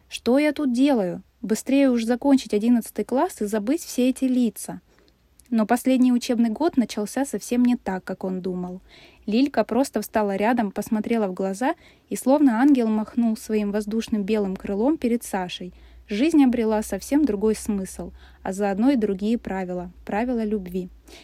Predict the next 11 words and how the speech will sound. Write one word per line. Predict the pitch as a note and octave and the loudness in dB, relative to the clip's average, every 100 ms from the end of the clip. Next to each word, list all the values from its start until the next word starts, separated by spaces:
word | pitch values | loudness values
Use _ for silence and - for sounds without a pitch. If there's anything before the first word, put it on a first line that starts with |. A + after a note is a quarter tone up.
| - | -8
Непростые | G3+ F#3+ G#3 - E4 E4 | -6 -4 -4 -2 0 0
и | - G#3 | 0 0
иногда | G#3 G3 G#3 C#4 | 0 -2 -2 -2
далеко | F#3+ F#3 A#3 | -2 -4 0
не | A#3+ G3 | 2 0
детские. | F3+ F#3 - - F3+ F3 _ _ _ _ _ _ _ _ _ | -6 -10 -12 -16 -16 -16 _ _ _ _ _ _ _ _ _
И | - | -4
в | A3 | 0
завершение | A3+ A#3+ A#3+ - D#4+ D4+ | 4 4 4 2 4 6
нашего | B3 A#3+ - G#3+ | 6 2 0 0
обзора | G#3 G3+ A#3+ D4 D#4 | 0 -2 0 2 2